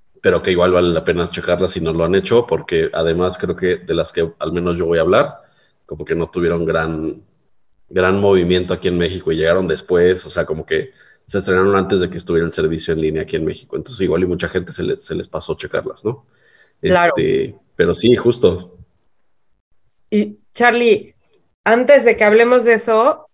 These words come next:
Speaker 2: ¿viste algo nuevo esta semana o estás esperando algo nuevo esta semana?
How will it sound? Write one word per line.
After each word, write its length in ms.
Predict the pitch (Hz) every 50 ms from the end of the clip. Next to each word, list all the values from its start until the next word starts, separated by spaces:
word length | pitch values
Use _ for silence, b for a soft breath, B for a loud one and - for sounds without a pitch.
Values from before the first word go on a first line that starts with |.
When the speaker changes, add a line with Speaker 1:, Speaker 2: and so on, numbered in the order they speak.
| _ _ _ _
Speaker 2:
¿viste 440 | - 202 202 262 262 254 - - 277
algo 240 | 277 277 262 247 226
nuevo 340 | 214 214 220 220 214 220 233
esta 240 | 226 226 - 214
semana 760 | 202 - 196 180 185 185 190 196 196 202 214 220 240 262 254 -
o 160 | 180 175 180
estás 400 | 175 165 - - - 214 208 208
esperando 480 | 220 208 208 - 196 185 180 190 196 190
algo 180 | 190 190 190
nuevo 220 | 175 180 180 175 180
esta 200 | 180 180 - 180
semana? 440 | - - 165 160 160 160 165 175